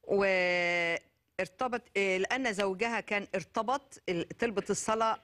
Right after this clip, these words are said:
اللي كنت قلتها من شوية دي، الرب استجابها. أنا كنت كتبتها من كام يوم، بس الرب ادانا استجابة ليها رائعة.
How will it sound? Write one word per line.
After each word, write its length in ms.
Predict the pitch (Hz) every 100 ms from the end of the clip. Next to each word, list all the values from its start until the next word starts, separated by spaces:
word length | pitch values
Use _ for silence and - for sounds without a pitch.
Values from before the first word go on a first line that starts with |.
| -
اللي 160 | 180 175
كنت 320 | 208 190 -
قلتها 360 | 180 - 196
من 120 | 175 160
شوية 380 | - 196 202
دي، 300 | 180 190 285 - _ _ _ _ _ _ -
الرب 260 | 185 185
استجابها. 600 | 170 - 165 175 196 254 359 _ _ _ _ -
أنا 100 | 196
كنت 280 | 180 208 196
كتبتها 460 | 185 180 - 202 190
من 160 | 165
كام 220 | - 190
يوم، 340 | 180 214 277 262 _
بس 200 | 180 -
الرب 220 | 185 185
ادانا 240 | 175 180 180
استجابة 480 | - 175 160 175 160
ليها 320 | 170 180 165
رائعة. 540 | 147 - 190 196 262